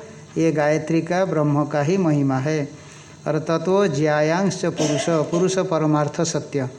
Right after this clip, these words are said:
जो परमार्थ सत्य है वो विकार से और श्रेष्ठ है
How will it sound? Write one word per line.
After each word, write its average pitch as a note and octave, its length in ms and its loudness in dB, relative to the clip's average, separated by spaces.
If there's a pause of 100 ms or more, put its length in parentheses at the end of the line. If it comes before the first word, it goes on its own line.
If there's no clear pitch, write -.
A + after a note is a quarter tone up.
(380)
जो D3+ 100 0
परमार्थ D#3 640 2
सत्य F#3 480 2
है F#3+ 340 2
वो E3+ 200 2
विकार D#3+ 680 2
से F#3+ 440 2 (160)
और D3+ 220 2
श्रेष्ठ E3 460 -4
है D3 360 -2